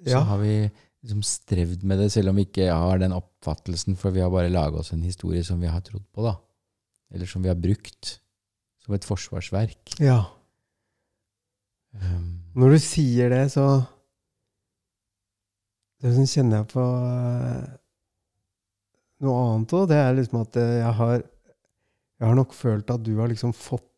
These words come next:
Speaker 2: til noe som ikke jeg har fått til
Speaker 1: Mm.
Speaker 2: med den historien.
Speaker 1: Mm.
Speaker 2: Og nå har jeg jo, jeg har en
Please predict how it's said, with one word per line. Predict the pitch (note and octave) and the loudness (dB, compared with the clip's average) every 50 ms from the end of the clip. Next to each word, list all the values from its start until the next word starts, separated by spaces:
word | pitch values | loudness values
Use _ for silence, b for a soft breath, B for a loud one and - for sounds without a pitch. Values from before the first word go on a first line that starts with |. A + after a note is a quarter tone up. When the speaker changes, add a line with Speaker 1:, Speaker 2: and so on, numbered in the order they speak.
| _ - | _ -6
Speaker 2:
til | G#2 F#2+ G2 | -4 -2 0
noe | A#2 D3 D#3+ - - - _ _ _ _ _ _ _ _ _ _ | 0 0 -2 -2 -8 -20 _ _ _ _ _ _ _ _ _ _
som | - B2+ B2+ | 0 2 2
ikke | A#2+ - - - A#2 | 2 2 0 -2 -2
jeg | A2 G#2+ G#2 G#2 G2+ | 0 0 0 0 0
har | A2 B2 | 0 -2
fått | - - - - _ _ | -2 -4 -8 -10 _ _
til | - - E3+ G3 E3 - - _ _ _ _ _ _ _ _ _ _ - | -6 -4 -4 -4 -4 -8 -14 _ _ _ _ _ _ _ _ _ _ -20
Speaker 1:
Mm. | G#2 F#2+ F2 E2 _ _ _ _ | -20 -20 -20 -20 _ _ _ _
Speaker 2:
med | E3+ C#3 B2+ B2+ B2 A#2+ | -2 2 2 4 4 4
den | A#2+ A2+ A2 | 2 2 2
historien. | B2 B2 A#2+ - B2 A2+ A2 B2+ F3+ G#3 G3+ - - _ _ _ - | 2 0 -2 -2 -4 -2 0 0 0 0 -2 -4 -10 _ _ _ -20
Speaker 1:
Mm. | G#2+ F#2 E2+ E2+ F2 _ _ _ _ _ _ _ _ _ _ _ _ _ _ _ _ _ _ _ _ - | -20 -18 -20 -20 -20 _ _ _ _ _ _ _ _ _ _ _ _ _ _ _ _ _ _ _ _ -2
Speaker 2:
Og | A#2+ A#2+ B2 A#2+ A2+ A2+ A#2 - - - | 0 2 2 2 2 0 -2 -4 -2 0
nå | A#2+ B2+ C3 | 2 4 4
har | C3 B2+ | 6 6
jeg | A2+ A#2 A#2 | 6 4 4
jo, | A#2 B2 B2 A#2+ - - | 4 2 0 0 -2 -2
jeg | - B2 A#2+ | -2 -2 -2
har | - A#2 G#2+ G2+ G2+ G#2+ | 0 0 0 2 2 0
en | A#2+ C3 B2+ B2+ C3 B2 | 0 0 0 0 0 -2